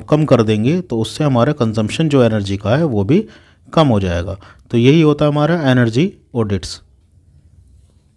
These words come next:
चलिए अब आगे चलते हैं। The energy audits typically involve, तो इसमें एनर्जी ऑडिट्स में कुछ पॉइंट्स हैं जो इंक्लूड करने होते हैं। ठीक है, तो बात करते हैं उन्हीं की।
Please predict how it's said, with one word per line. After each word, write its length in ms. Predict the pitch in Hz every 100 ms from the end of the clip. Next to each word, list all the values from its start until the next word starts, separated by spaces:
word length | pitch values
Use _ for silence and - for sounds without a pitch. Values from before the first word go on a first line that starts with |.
| _
चलिए 220 | - 117 123
अब 100 | 123
आगे 180 | 120
चलते 360 | 123 120 117 143
हैं। 260 | 180 - 120
The 120 | 135
energy 520 | 135 135 147 175 151
audits 340 | 123 151 -
typically 640 | - 131 127 120 127 147 127
involve, 300 | 110 98 95 - _
तो 100 | 127
इसमें 420 | 120 - 131 147
एनर्जी 400 | 151 135 131 139
ऑडिट्स 380 | 143 131 131 135
में 140 | 135 156
कुछ 300 | 151 156 - _ _
पॉइंट्स 400 | 135 151 151 -
हैं 200 | 113 143
जो 140 | 135
इंक्लूड 520 | 127 120 - 127 143 151 - - - _ -
करने 260 | 143 160
होते 300 | 143 104 104
हैं। 300 | 107 131 - _ _ _ _
ठीक 180 | - 117
है, 120 | 175 - _ _ _
तो 200 | 117 113
बात 260 | 107 120 120
करते 300 | - 120 131
हैं 100 | 135
उन्हीं 260 | 135 127
की। 200 | 123 202